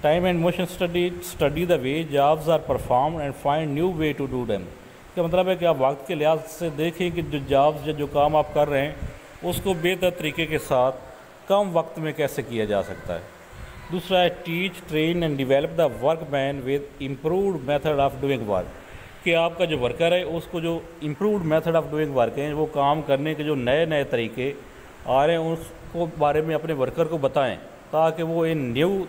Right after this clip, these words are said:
तरीक़ों के मुताबिक जो है, वो काम कर सके। Interest of employer and employees should be fully harmonized so as to secure mutually understanding relations between them, कि एम्प्लॉयर और एम्प्लॉयज़ के दरमियान इंटरेस्ट जो है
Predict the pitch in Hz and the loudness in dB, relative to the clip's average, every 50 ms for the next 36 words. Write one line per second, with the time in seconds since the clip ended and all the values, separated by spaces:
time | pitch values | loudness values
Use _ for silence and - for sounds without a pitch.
0 | - - 143 135 127 - 156 147 143 151 135 131 123 131 127 120 123 135 120 123 | -4 -4 -2 -2 -2 0 -2 0 0 0 -2 -2 2 2 4 4 4 0 -4 -4
1 | 123 120 113 117 120 143 135 - 131 117 110 110 107 107 98 - - 98 - - | 0 0 0 2 2 -2 -4 -2 0 0 0 0 -2 -4 -4 -4 -6 -10 -10 -10
2 | 87 80 - - - - - - - - - - - - - - - - - - | -10 -12 -12 -16 -20 -20 -20 -20 -20 -18 -18 -20 -20 -20 -20 -20 -20 -20 -20 -20
3 | - - - - - - - - - - - - - 160 156 147 - - 180 196 | -20 -20 -20 -20 -20 -20 -20 -20 -20 -20 -20 -10 -4 -4 -4 -4 0 2 2 2
4 | 190 - - 202 196 185 - 185 151 127 143 143 143 147 165 180 180 175 165 160 | 2 2 2 2 2 2 2 -2 -2 0 0 2 2 4 2 2 2 0 0 -2
5 | 143 151 139 139 147 156 170 165 - - - 165 165 165 165 165 175 165 175 - | -4 -2 0 2 2 2 2 0 -4 -4 -2 -2 -2 -2 -2 -4 -4 -4 -6 -8
6 | - - 190 196 196 202 202 175 143 143 143 147 147 147 135 135 131 139 160 160 | -12 -6 -4 -4 -2 -2 -2 0 2 4 4 4 2 0 0 2 2 2 2 0
7 | 156 - - 165 165 175 160 147 151 151 147 147 143 127 - - 131 156 165 170 | -2 -4 -2 -2 0 2 2 2 2 2 0 -2 -6 -10 -10 -10 -8 -4 0 0
8 | 170 165 160 - - - - - - - - 139 143 156 156 156 190 180 190 190 | 0 0 -2 -4 -10 -14 -16 -18 -20 -10 -4 0 0 0 2 2 0 -2 0 -2
9 | 180 147 147 147 147 143 - - 156 143 151 160 165 156 135 127 127 147 139 - | -2 -2 0 0 0 0 0 -2 -2 -2 0 -2 -2 -4 -4 -2 -2 -2 -2 -2
10 | 170 151 139 135 131 123 131 120 123 113 110 110 117 135 156 - - - - - | -4 -4 -4 -4 -6 -4 -2 -4 -4 -2 0 0 0 -2 -4 -8 -12 -18 -20 -20
11 | - - - - - 185 180 147 170 160 - - 165 156 151 156 160 175 180 185 | -20 -18 -18 -6 -4 -2 -2 0 0 -2 -2 0 2 2 4 4 4 4 4 2
12 | 190 - 156 170 165 160 160 156 160 156 151 156 165 175 160 - 170 151 151 143 | 2 0 0 0 0 0 -2 -2 0 2 4 4 4 2 0 -4 -4 -2 -2 -2
13 | 139 147 151 160 151 143 143 - - - 180 196 180 - - - 143 143 127 107 | 0 0 0 0 0 -2 -4 -6 -6 0 0 0 0 0 -6 -6 0 2 2 2
14 | 104 110 120 | 2 0 -2